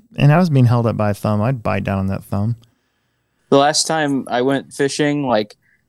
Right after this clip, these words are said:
Speaker 2: I, I was like, "All right, let's find the rock to smash their heads on <laughs> when we get 'em
Speaker 1: Yeah.
Speaker 2: out of the water," <laughs> like, making jokes, <laughs> uh, like, the whole time.
Speaker 1: I have a hard time killing fish. E-, even, even, um,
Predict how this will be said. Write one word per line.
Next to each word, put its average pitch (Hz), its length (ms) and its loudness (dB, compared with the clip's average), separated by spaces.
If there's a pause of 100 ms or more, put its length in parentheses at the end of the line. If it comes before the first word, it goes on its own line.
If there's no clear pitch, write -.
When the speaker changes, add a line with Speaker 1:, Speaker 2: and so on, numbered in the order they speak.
(140)
Speaker 2:
I, 123 320 2
I 127 140 0
was 131 180 -2
like, 117 180 -2
"All 139 80 0
right, 147 240 0
let's 135 180 -8
find 151 240 -4
the 151 80 -4
rock 151 360 -2
to 127 160 -4
smash 135 420 -8
their 135 140 -4
heads 135 300 -6
on 117 280 -6
<laughs> 131 60 -18
when 151 140 -4
we 151 140 -4
get 104 200 0
'em 160 160 0
Speaker 1:
Yeah. 151 100 0
Speaker 2:
out 160 80 -2
of - 80 -6
the 143 120 -2
water," 127 500 0 (120)
<laughs> - 140 -12
like, 170 320 0
making 156 360 -2
jokes, 143 500 0
<laughs> - 20 0
uh, 151 420 0 (380)
like, 135 180 0
the 127 80 -10
whole 131 180 0
time. 123 300 -8 (1500)
Speaker 1:
I 151 140 4
have 156 100 6
a 117 60 4
hard 101 240 -2
time 92 220 -4
killing 92 320 -4
fish. 92 360 -6
E-, 151 200 2
even, 160 540 2
even, 131 440 2
um, 92 460 -2